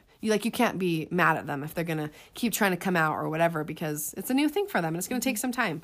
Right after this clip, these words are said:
Speaker 1: So I would say set the limit, explain it once. You don't have to keep explaining it, though. I think a lot of us get in a loop of we have to feel like we have to keep explaining why we're saying no
Speaker 2: Explain
Speaker 1: to
Speaker 2: it more
Speaker 1: something.
Speaker 2: and more, yeah.
Speaker 1: You can just explain it once and then just say, "Okay, we're gonna go back into this." And,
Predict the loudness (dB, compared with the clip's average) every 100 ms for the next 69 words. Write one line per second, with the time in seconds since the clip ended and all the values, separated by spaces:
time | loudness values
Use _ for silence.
0 | -12 -20 -16 -4 2 4 6 4 4 2
1 | 2 2 0 2 2 2 0 0 -2 0
2 | 0 2 0 0 0 0 0 -2 -4 -6
3 | -6 -4 -2 -4 -2 0 0 -2 -2 -2
4 | -2 -2 4 4 4 -2 -2 -2 0 -2
5 | -4 -4 -4 -4 -6 -6 -4 -2 -4 -6
6 | -10 -6 -4 -2 -4 -2 -2 -2 -2 -4
7 | -4 2 4 4 4 4 4 4 2 -2
8 | -6 -8 -8 -10 -14 -18 -6 0 2 0
9 | 0 2 6 6 4 2 2 2 2 0
10 | -2 -6 -2 0 2 0 -6 -16 -10 -4
11 | 0 2 2 2 4 4 4 2 -14 _
12 | -4 -2 0 -2 -4 -6 -12 -20 -4 0
13 | 2